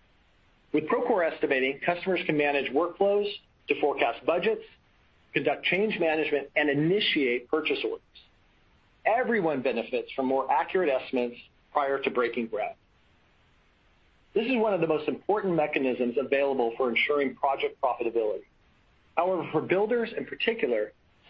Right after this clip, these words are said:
speed is critical. Fast estimating and takeoff enables builders to bid more efficiently and competitively. In this way, Procore Estimating makes it more likely that our customers will win the work that they bid on.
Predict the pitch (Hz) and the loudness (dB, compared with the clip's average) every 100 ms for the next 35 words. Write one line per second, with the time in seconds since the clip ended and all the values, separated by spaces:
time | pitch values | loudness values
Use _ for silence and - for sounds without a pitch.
0 | - - 196 202 208 190 - 160 156 - | -20 -4 0 2 2 0 0 2 0 -2
1 | - 151 127 98 - _ _ _ _ _ | -2 -2 -2 -6 -8 _ _ _ _ _
2 | _ _ _ _ _ 180 185 185 185 185 | _ _ _ _ _ 0 0 0 0 0
3 | 202 202 202 175 - 165 175 185 196 - | 0 2 2 0 0 0 2 0 0 -2
4 | 147 151 151 147 147 147 170 170 - - | 0 2 2 0 2 2 2 -2 -2 -2
5 | 143 131 131 156 147 135 127 - 165 190 | 0 0 0 0 2 2 2 0 0 2
6 | 208 196 196 - 135 135 - 180 180 131 | 2 2 0 0 -2 -2 0 0 0 0
7 | 110 107 110 _ _ _ _ _ _ - | 0 -4 -6 _ _ _ _ _ _ -2
8 | 175 196 175 160 156 170 202 - 180 175 | 0 2 0 2 2 2 0 0 0 2
9 | 180 143 156 - 156 151 156 139 135 139 | 0 2 0 0 0 2 2 0 0 -2
10 | 127 139 190 240 160 120 - 117 110 - | 0 0 2 2 0 -2 -2 -4 -4 -6
11 | _ - 147 143 151 - 143 135 135 123 | _ -4 -2 0 -2 -2 -2 0 0 2
12 | 143 170 143 123 120 - 117 110 107 123 | 2 0 0 0 -2 -4 -2 -2 0 0
13 | 117 85 | 0 -4